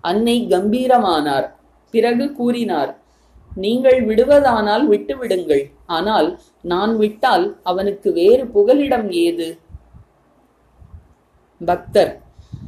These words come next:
ரயில், படகு போன்றவற்றில் பயணம் செய்யும் போது எவ்வாறு ஜபம் செய்வது? அன்னை, மனத்திற்குள் செய் மகனே. போக போக கை, வாய் எல்லாம் செயல்படுவது நின்றுவிடும்.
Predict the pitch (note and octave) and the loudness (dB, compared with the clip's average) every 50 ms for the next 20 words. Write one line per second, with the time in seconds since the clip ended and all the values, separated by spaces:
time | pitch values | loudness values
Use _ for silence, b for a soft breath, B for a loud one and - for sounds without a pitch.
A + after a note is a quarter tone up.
0 | - - - - F#3 F#3+ G3+ G#3+ A#3 B3 C4 - - - _ _ - F#3 F#3+ - | -16 -12 -4 0 2 4 4 4 2 0 -2 -4 -8 -12 _ _ 2 4 4 4
1 | A3+ A#3+ A3+ G#3+ A#3+ B3 - - _ - G3+ G#3 A3 A3+ A#3 A#3 A3+ A3 G#3 - | 4 2 2 0 -4 -4 -6 -8 _ 0 0 0 2 2 2 2 4 2 2 0
2 | - A3 G#3+ G#3+ G#3 - F#3 F3 G3 A3 B3+ D4 D4 D4 D4+ B3+ G#3+ F3 F3 F#3+ | -2 -2 -2 -2 0 0 0 2 2 2 0 2 2 2 2 2 2 0 0 -4
3 | F#3 F3+ - D#3+ D#3 D#3 D3 D3+ F3 G#3 - _ _ _ F#3 F#3 F#3+ G#3 A#3 C4 | -8 -8 -6 -4 -2 -2 -2 -2 -4 -6 -8 _ _ _ -4 -2 0 2 2 2
4 | D4+ D4 B3+ A#3 F3 E3+ F3+ - - C4 C#4 C#4 - A#3+ G3+ F#3 E3+ E3 E3 D#3+ | 2 2 2 2 2 2 2 2 2 0 -2 0 0 2 0 2 2 2 0 0
5 | D#3 E3 E3 E3+ E3+ _ _ _ _ _ _ _ _ _ - - - - _ _ | 0 -2 -4 -6 -8 _ _ _ _ _ _ _ _ _ -20 -20 -20 -20 _ _
6 | - - - _ - F#3 F3+ G3 G3+ G3+ E3 D3+ - - b b b b b b | -20 -20 -20 _ -6 -4 -2 0 0 2 2 0 0 -4 b b b b b b
7 | b _ - F#3 F#3+ A3+ C4+ C#4 - - D4+ C#4 - - - A#3 A#3+ B3 A#3+ - | b _ -2 0 2 2 0 0 -2 -2 -4 -4 -2 -2 -2 -2 -2 -2 0 2
8 | G#3+ G3+ G#3+ A#3 A3 F#3+ E3+ D#3 E3+ E3 D#3+ D#3 D#3 D#3 - _ _ _ _ _ | 4 4 4 4 0 0 0 0 0 0 0 -2 -4 -4 -8 _ _ _ _ _
9 | _ _ _ _ - G#3+ A#3 C4 B3+ C#4+ C#4 C#4 - - A3+ A3+ A#3 A#3 B3 C#4 | _ _ _ _ 4 4 4 6 6 2 2 2 2 4 6 6 6 6 4 2
10 | C#4 - - _ _ _ - G#3 G3+ G#3+ A#3 A#3+ - - - - F3 F#3 G3 G3+ | 0 -2 -8 _ _ _ 2 4 4 4 2 0 -4 -8 -10 -4 0 0 2 2
11 | A3 A#3 B3+ - - - F#3 F3+ G3+ G#3 A3 A3+ A#3+ - - - - G3 G3+ A3+ | 2 0 -2 -4 -4 -2 0 2 2 2 2 2 0 0 -2 -2 0 2 4 4
12 | C4 D4 C#4+ C#4 A#3+ G#3 G#3 G3 F#3 F3 A3 B3 A3+ F#3+ F#3+ G#3 G#3 A#3 B3+ A#3 | 4 2 2 2 4 4 4 4 2 0 0 -2 -4 -4 -4 -6 -6 -4 -2 0
13 | G3 D#3+ D3+ C#3+ B2 | 0 2 0 -2 -4